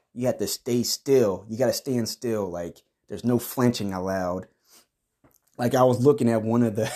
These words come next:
<laughs> one of the episodes on YouTube. Like, this dude got disqualified 'cause he kept flinching.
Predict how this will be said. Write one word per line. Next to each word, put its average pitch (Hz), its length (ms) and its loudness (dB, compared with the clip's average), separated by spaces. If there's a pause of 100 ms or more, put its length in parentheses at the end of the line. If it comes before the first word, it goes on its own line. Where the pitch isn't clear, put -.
(160)
<laughs> - 180 -20
one 117 160 -6
of 107 80 -6
the 104 200 -6
episodes 110 600 -2
on 92 160 -6
YouTube. 107 560 -4 (460)
Like, 90 140 -10
this 104 120 -6
dude 117 320 2
got 101 240 -4
disqualified 101 840 -4
'cause 95 140 -16
he 104 60 -8
kept 107 260 -6
flinching. 110 640 -6